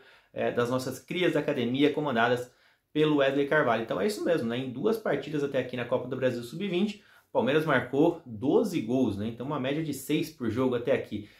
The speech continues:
É, o Palmeiras tá com um pé e meio aí pra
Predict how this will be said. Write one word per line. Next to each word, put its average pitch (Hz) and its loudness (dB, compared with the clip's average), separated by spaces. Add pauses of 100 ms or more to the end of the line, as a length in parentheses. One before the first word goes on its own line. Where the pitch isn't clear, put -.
(320)
É, 123 0 (300)
o - -20
Palmeiras 120 -2
tá 127 2
com 135 -8
um 110 -2
pé 127 0
e 123 2
meio 113 2
aí 110 0
pra 101 -2